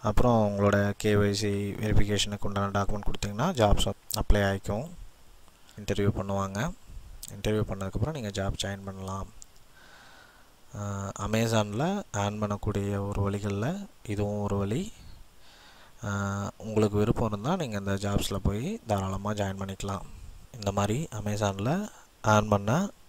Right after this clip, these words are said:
நிறைய வழிகள் இருக்கு. நம்ம சேனலை மறக்காம சப்ஸ்கிரைப் பண்ணுங்க.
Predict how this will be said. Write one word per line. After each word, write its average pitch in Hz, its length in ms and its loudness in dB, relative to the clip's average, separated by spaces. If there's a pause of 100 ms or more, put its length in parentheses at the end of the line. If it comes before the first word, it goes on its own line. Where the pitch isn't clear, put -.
(140)
நிறைய 104 280 4
வழிகள் 104 300 4
இருக்கு. 127 480 0 (800)
நம்ம 104 180 0 (100)
சேனலை 107 560 2 (420)
மறக்காம 202 420 0
சப்ஸ்கிரைப் 208 440 4
பண்ணுங்க. 185 440 4